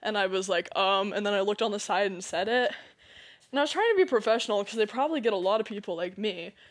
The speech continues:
that have no idea what's going on. And I didn't wanna be a pain for this nice young gentleman that sounded like he was, like, my sister's age. Anyway.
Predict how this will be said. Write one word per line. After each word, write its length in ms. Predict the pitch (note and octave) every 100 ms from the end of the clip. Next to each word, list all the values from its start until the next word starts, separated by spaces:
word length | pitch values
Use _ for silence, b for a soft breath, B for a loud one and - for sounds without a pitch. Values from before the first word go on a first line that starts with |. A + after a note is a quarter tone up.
| B
that 60 | A3+
have 120 | G3
no 220 | G#3 A3+
idea 240 | A#3+ G3 F#3+
what's 160 | D#3+
going 220 | - C3+
on. 200 | G#2+ - - B B B B B B B _ - b b b b b b b b b -
And 460 | C4+ C#4 C#4 C4+ -
I 160 | C4+
didn't 280 | C#4+ D#4 C4+
wanna 220 | C4 C4+
be 380 | A#3+ B3 B3 B3 B B B B _ -
a 60 | G#3
pain 600 | A#3 A#3+ G3+ E3 E3 G3 b b b _
for 160 | - G#3+
this 380 | G3 - - - b b b b b
nice 580 | G3+ G#3+ A3+ A#3 A#3 -
young 480 | A3 G#3 G#3+ G#3+ G#3+ B B B B B B B B - G3
gentleman 760 | G3+ G#3 G#3+ G#3 F#3+ F3+ G3
that 160 | F#3+ -
sounded 380 | G3+ G3 G3 F#3+
like 200 | F3+ -
he 140 | F#3
was, 240 | F3+ F#3 -
like, 320 | D3+ D#3 - B B B _ _ b b b b b b b b b _ _ _ _ - - -
my 120 | G3
sister's 460 | G3 G#3 - F#3
age. 400 | C#3+ C#3 D#3+ F#3+ -
Anyway. 440 | G#3+ F#3 D3+ C#3